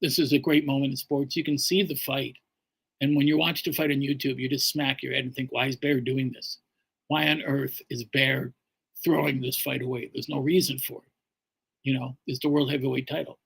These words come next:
But sometimes you just don't have it that night. And Braddock fought the perf-, perfect game plan, frustrated the man, got him out of his own game plan,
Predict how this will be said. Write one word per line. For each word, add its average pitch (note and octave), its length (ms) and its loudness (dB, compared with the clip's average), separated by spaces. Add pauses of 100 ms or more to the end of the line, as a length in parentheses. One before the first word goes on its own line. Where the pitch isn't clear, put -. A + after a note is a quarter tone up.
But C#3+ 200 -2
sometimes D3 600 -2
you C3 80 0
just C3+ 160 -4
don't D3 160 -2
have D3+ 200 -4
it C3+ 120 -8
that - 200 -8
night. - 300 -18
And A#2 180 -4 (600)
Braddock C3+ 300 0
fought C#3+ 280 -2
the C3 60 -4
perf-, C#3+ 320 0 (220)
perfect F#3+ 400 6
game C#3+ 220 4
plan, C3+ 300 2
frustrated C#3+ 540 0
the C3+ 60 -2
man, B2+ 240 2
got C3+ 260 0
him C3+ 100 0
out C3+ 140 0
of B2+ 60 -2
his A#2+ 160 -4
own C#3 180 0
game A#2+ 260 -2
plan, A#2+ 300 -6